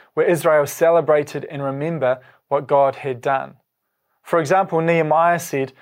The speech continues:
"Go and enjoy choice food and sweet drinks, and send some to those who have nothing prepared.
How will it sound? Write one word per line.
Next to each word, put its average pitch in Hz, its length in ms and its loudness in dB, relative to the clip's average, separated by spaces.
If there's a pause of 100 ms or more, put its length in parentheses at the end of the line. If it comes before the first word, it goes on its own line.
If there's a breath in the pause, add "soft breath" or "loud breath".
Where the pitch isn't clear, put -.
(280 soft breath)
"Go 196 280 4
and 175 200 0
enjoy 180 440 2
choice 180 380 -2
food 170 540 0
and 147 160 -8
sweet 160 360 -6
drinks, - 600 -8 (420)
and 147 140 -6
send 214 240 2
some 196 280 2
to 170 120 -4
those 175 400 2
who 165 160 -8
have 139 240 -6
nothing 156 560 -4
prepared. 131 600 -10